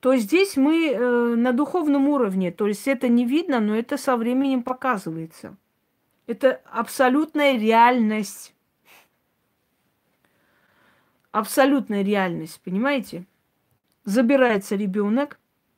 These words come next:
отсекается от рода, отдаётся абсолютно другим родителям. И нарекается, как бы, представителем вот этого рода, этих людей.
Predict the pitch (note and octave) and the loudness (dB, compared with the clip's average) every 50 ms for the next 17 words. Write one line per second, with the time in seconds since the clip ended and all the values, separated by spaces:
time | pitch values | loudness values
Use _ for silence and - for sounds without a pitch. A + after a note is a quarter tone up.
0 | _ _ _ _ _ _ _ _ _ - G#3+ G#3+ G#3+ - - B3+ B3 C4 C#4+ C#4 | _ _ _ _ _ _ _ _ _ -4 -4 -4 -4 -4 -4 -4 -2 2 2 2
1 | B3+ G#3+ G3+ - - G3 F#3+ F#3 - G3+ G3 G#3 G#3+ A3+ B3 C#4+ C4+ A3+ F#3+ G3 | 2 2 -2 -4 -4 -4 -4 -4 -6 -6 -4 -4 -2 0 0 0 0 0 0 -2
2 | G3+ G#3+ B3 C4+ C4+ - - C4+ G3 F#3 F#3 - - F#3 G3+ A3+ B3 - C#4 C#4 | -2 -2 -2 -4 -6 -6 -6 -6 -4 -6 -6 -4 -4 -4 -4 -4 -6 -6 -4 -4
3 | B3 G3+ G3 G3+ F#3+ F3 G3+ A3+ B3 B3 A3+ A3 A3 G3 G#3 G#3+ F#3 - - D#3+ | -4 -4 -4 -4 -4 -2 -2 -2 -2 -2 -2 -2 -4 -2 -4 -6 -6 -8 -10 -12
4 | D#3+ D#3+ F#3+ - _ _ _ _ _ _ _ _ _ _ _ _ _ _ _ - | -12 -12 -14 -16 _ _ _ _ _ _ _ _ _ _ _ _ _ _ _ -20
5 | - _ _ _ _ _ _ _ _ _ _ _ _ _ _ _ _ _ _ _ | -20 _ _ _ _ _ _ _ _ _ _ _ _ _ _ _ _ _ _ _
6 | _ _ _ _ _ _ _ _ _ _ _ _ _ _ _ _ _ _ _ _ | _ _ _ _ _ _ _ _ _ _ _ _ _ _ _ _ _ _ _ _
7 | _ _ _ _ _ _ _ _ _ _ _ _ _ _ _ _ _ _ _ _ | _ _ _ _ _ _ _ _ _ _ _ _ _ _ _ _ _ _ _ _
8 | _ _ _ _ _ _ - B3+ C#4 E4+ F4+ D4+ B3+ B3 A#3+ A#3+ G#3+ - C4 C4+ | _ _ _ _ _ _ 2 4 6 6 6 6 4 4 2 2 2 2 4 4
9 | D4+ E4+ E4 D#4+ - - C#4 C4 C4 B3 - - - G#3+ G#3+ G3+ - - G#3 G3+ | 4 4 2 -2 -2 0 2 2 2 0 -4 -8 -18 -20 -20 -12 -6 -4 -2 -2
10 | F#3+ F#3 F#3 G3+ F#3+ F#3 F3 - - - A#3+ _ - G#3+ G#3+ G3 - - A#3 G#3+ | -2 -2 0 2 2 2 0 -2 -8 -16 -12 _ -8 -6 -6 -8 -4 0 0 2
11 | G#3+ C4 C#4 - D#4 C#4+ C4 A#3 A3 G#3+ G#3+ - - - A#3+ A#3 A3+ A#3 B3+ A#3+ | 2 2 2 2 2 2 4 4 4 2 0 0 2 4 4 4 4 4 2 2
12 | C4 C#4+ C#4+ B3 G#3+ G#3 F#3 E3+ E3 E3+ D#3 E3 G3 _ _ _ _ _ _ _ | 4 4 4 4 2 -2 -2 -4 -6 -8 -10 -12 -14 _ _ _ _ _ _ _
13 | _ _ _ _ _ _ _ _ _ _ _ _ - A#3 B3 A#3 - C4+ B3 - | _ _ _ _ _ _ _ _ _ _ _ _ 0 2 2 2 2 -2 -2 0
14 | A#3 A3+ A3+ A3 F#3+ - F#3+ F3 D#3+ - | 2 2 2 0 0 0 0 0 0 -2